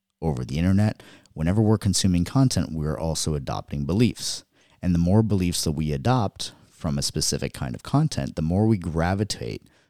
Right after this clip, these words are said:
towards the narrative that the creators are trying to tell us.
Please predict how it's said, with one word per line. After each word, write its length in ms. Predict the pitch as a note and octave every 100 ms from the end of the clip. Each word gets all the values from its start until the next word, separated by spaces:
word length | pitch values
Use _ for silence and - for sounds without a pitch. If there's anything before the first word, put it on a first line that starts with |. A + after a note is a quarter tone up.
| _
towards 460 | - G2 A2 A2 G2
the 80 | F2+
narrative 760 | E2+ E2+ D2+ A1 C2+ - - _ _ _ _
that 480 | E2 D2 C2+ - - _ _ _
the 80 | F2
creators 880 | - D#2 D2+ C3 B2+ A1 A1 - -
are 120 | E2+
trying 460 | D2+ - C#2 B1 B1
to 100 | -
tell 320 | - B2+ G2
us. 320 | - - -